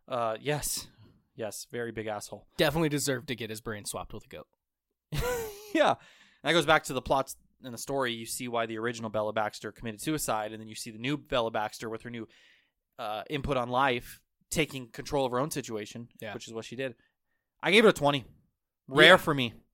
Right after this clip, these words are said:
Speaker 1: Rare to give a twenty out of twenty for characters,
Speaker 2: Didn't
Speaker 1: but
Speaker 2: even give it to Oppenheimer, which notably has more Oscar-nominated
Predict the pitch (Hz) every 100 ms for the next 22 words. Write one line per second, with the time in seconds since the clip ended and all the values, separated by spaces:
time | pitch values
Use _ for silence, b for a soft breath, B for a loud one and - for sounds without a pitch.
0 | _ - 139 147 170 170 156 156 147 165
1 | 147 139 131 - 131 127 117 - 120 110
2 | - 107 - - 127 127 123 113 131 127
3 | 135 123 113 104 107 - - 151 143 135
4 | 127 135 139 139 131 117 117 - 120 117
5 | 113 110 104